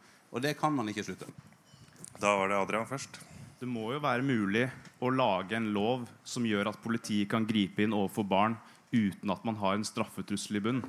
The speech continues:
Speaker 3: Det er bare å, å finne de rette ordene og, og flette det sammen i en lov, det. Samtidig som man, som man fjerner straffetrusselen.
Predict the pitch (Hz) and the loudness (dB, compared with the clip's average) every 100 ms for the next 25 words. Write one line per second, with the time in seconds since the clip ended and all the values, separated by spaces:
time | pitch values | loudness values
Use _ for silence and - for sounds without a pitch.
0 | - - _ _ - - _ _ _ _ | -10 -20 _ _ -20 -20 _ _ _ _
1 | 107 123 120 117 101 117 - 113 - 107 | 2 4 4 4 2 2 0 -2 2 2
2 | 95 117 120 - 117 104 98 107 107 92 | 2 2 0 -2 0 2 2 0 0 0
3 | 117 117 - - _ _ _ _ _ _ | 0 -2 -6 -20 _ _ _ _ _ _
4 | - 139 139 - 101 113 107 104 117 110 | 0 0 0 -4 -2 0 2 2 2 2
5 | 117 110 147 120 - - - - 127 123 | 2 2 2 0 -4 -16 -8 -4 0 0
6 | 107 127 123 - 127 120 - 127 104 98 | 0 -2 -2 -2 -2 -2 2 2 4 2
7 | 110 120 110 95 98 90 131 | -2 -2 -4 -4 -4 -4 -6